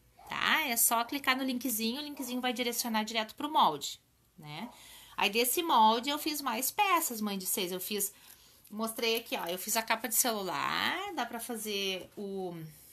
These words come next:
marcador de página, ó, reduz um pouco ele, deu pra fazer também o chaveirinho,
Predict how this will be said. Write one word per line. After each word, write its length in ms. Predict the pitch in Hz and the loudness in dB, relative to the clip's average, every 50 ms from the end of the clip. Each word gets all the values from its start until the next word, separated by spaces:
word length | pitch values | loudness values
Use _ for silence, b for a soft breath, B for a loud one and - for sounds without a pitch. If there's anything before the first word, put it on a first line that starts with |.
| B B B B B - - | B B B B B -12 -8
marcador 380 | - 196 - - 208 185 180 165 | -8 -6 -4 -4 -4 -2 -2 -4
de 100 | 160 - | -4 -4
página, 800 | - - 156 143 147 160 196 233 302 330 330 339 320 285 214 180 | -4 -4 -2 0 0 0 2 2 0 0 -4 -6 -4 -2 -2 -2
ó, 160 | 170 165 170 | 0 -2 -2
reduz 460 | 180 180 202 185 170 165 190 202 202 | -4 -4 -4 -6 -4 -4 -4 -4 -4
um 60 | 240 214 | -4 -4
pouco 340 | - 190 185 - - 180 | -4 -6 -8 -6 -6 -6
ele, 520 | 160 156 170 190 220 262 320 330 359 370 381 381 B B B B B B B B B B B B - | -4 -4 -2 0 0 0 0 0 -2 -4 -6 -10 B B B B B B B B B B B B -6
deu 140 | 202 214 214 | -4 -4 -4
pra 160 | 254 240 240 | -2 -4 -2
fazer 300 | - 233 233 226 220 214 | -2 -2 -2 -2 -4 -4
também 260 | - 240 220 208 208 | -4 -2 -2 -2 -2
o 20 | |
chaveirinho, 800 | 214 - 214 190 185 165 156 147 156 170 190 220 294 330 349 359 | -2 -2 0 0 0 0 0 -2 -4 -4 -4 -4 -4 -4 -6 -6